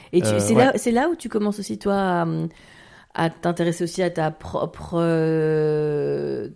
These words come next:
Speaker 1: bah, ton corps à toi. Est-ce que tu commences à toucher ? Est-ce que tu découvres un peu ton corps ?
Speaker 2: Ouais,
Speaker 1: T'explores ?
Speaker 2: je crois que masturbation, ouais, mes premiers souvenirs, c'est ça, sixième, cinquième, quoi.
Speaker 1: Ouais.
Speaker 2: Plutôt cinquième, je crois. C'est assez clair en cinquième.
Speaker 1: Ok. Au moment
Speaker 2: Puis
Speaker 1: où tu, vraiment, tu commences à rentrer dans ta puberté, quoi.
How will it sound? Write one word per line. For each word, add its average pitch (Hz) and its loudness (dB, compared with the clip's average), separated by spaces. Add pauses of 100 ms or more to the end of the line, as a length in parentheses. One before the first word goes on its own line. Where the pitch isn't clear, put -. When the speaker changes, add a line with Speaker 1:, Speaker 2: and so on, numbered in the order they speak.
(480)
Speaker 1:
bah, 160 2
ton 165 -4
corps 170 -2
à 165 0
toi. 202 0
Est-ce 175 -2
que - -8
tu 165 -8
commences 165 -6
à 156 -2
toucher ? 175 -8
Est-ce 226 -6
que 190 -8
tu 175 -8
découvres 165 -4
un 160 0
peu 160 -10
ton 165 -6
corps ? 180 0
Speaker 2:
Ouais, 135 8
Speaker 1:
T'explores ? 185 6 (180)
Speaker 2:
je - -4
crois 165 0
que 160 -2 (140)
masturbation, 139 0
ouais, 139 6
mes 120 2
premiers 151 0
souvenirs, 143 0
c'est 120 -4
ça, 131 -4
sixième, 127 -2
cinquième, 117 -2
quoi. 92 -4
Speaker 1:
Ouais. 180 -2
Speaker 2:
Plutôt 214 6
cinquième, - 0
je - -12
crois. 120 -10
C'est - -8
assez 151 -4
clair 156 -4
en 120 -2
cinquième. 117 -6 (260)
Speaker 1:
Ok. 180 -6 (200)
Au 170 -4
moment 185 2
Speaker 2:
Puis 196 4
Speaker 1:
où - -4
tu, 185 -4
vraiment, 175 0
tu 190 -6
commences 165 -2
à 170 0
rentrer 160 -4
dans 160 -4
ta 160 -6
puberté, 160 -8
quoi. 143 -14